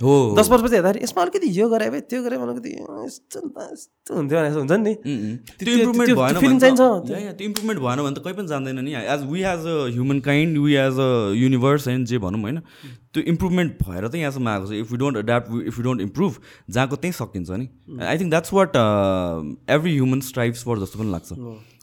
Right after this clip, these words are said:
Speaker 1: होइन?
Speaker 2: Subconsciously, subconsciously
Speaker 1: Subconsciously
Speaker 2: त्यो,
Speaker 1: नै।
Speaker 2: त्यो हुनु नहुनु, त्यो गर्न नखोज्ने मान्छे नै फिक्स माइन्डसेट भएको मान्छे भन्छ क्या।
Speaker 1: उम्, उम्।
Speaker 2: दुईटा खालको माइन्डसेट हुन्छ भन्छ नि, एउटा
Speaker 1: उम्,
Speaker 2: फिक्स
Speaker 1: उम्।
Speaker 2: माइन्डसेट, एउटा ग्रोथ माइन्डसेट भन्छ नि।
Speaker 1: राइट।
Speaker 2: त्यो ग्रोथ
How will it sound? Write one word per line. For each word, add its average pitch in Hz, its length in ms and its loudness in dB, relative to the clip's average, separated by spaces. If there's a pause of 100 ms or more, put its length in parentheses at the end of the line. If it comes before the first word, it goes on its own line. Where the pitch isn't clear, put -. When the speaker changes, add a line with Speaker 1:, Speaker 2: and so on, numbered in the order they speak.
(100)
Speaker 1:
होइन? 92 120 -2
Speaker 2:
Subconsciously, 190 540 -4
subconsciously 165 560 -6 (220)
Speaker 1:
Subconsciously 131 460 -2
Speaker 2:
त्यो, 240 220 2
Speaker 1:
नै। 127 100 -2
Speaker 2:
त्यो 233 420 -4 (680)
हुनु 143 220 0
नहुनु, 196 380 2
त्यो 220 200 -4
गर्न 214 200 4
नखोज्ने 214 360 2
मान्छे 208 260 0
नै 233 80 2
फिक्स 214 300 -6
माइन्डसेट 175 260 0
भएको 120 200 -4
मान्छे 123 340 -4
भन्छ 101 360 -10
क्या। 143 420 -8
Speaker 1:
उम्, 113 100 0
उम्। 98 100 -2
Speaker 2:
दुईटा 151 160 -2
खालको 147 140 -4
माइन्डसेट 139 260 -6
हुन्छ 113 140 -10
भन्छ 110 220 -10
नि, 139 120 -8
एउटा 123 260 -6
Speaker 1:
उम्, 110 80 0
Speaker 2:
फिक्स 98 140 -2
Speaker 1:
उम्। 95 80 -2
Speaker 2:
माइन्डसेट, 143 220 -6
एउटा 135 140 -6
ग्रोथ 127 220 -10 (100)
माइन्डसेट 123 240 -10
भन्छ 101 200 -14
नि। 131 240 -12
Speaker 1:
राइट। 92 260 -2 (500)
Speaker 2:
त्यो 131 100 -12
ग्रोथ 160 200 -2